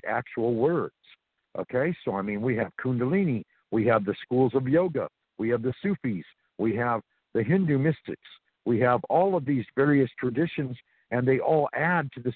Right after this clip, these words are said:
same storyline, because if you were to take all the world religions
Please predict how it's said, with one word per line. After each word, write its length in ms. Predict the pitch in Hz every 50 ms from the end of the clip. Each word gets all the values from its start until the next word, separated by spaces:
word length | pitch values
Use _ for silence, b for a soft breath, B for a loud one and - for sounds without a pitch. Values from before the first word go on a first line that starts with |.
| - -
same 280 | 147 151 143 139 123 - - -
storyline, 600 | 175 190 226 208 170 127 117 110 107 113 131 143 - _ _ _ _ _
because 380 | - 131 123 - 151 147 147 123 - _ _ _ -
if 140 | 131 120 131
you 120 | 151 151
were 140 | 151 160 -
to 120 | - 131 - -
take 200 | 175 190 185 - 151
all 180 | 156 175 185 180
the 80 | 160 156
world 380 | 143 156 170 170 160 147 131
religions 460 | 139 147 135 156 170 143 143 139 135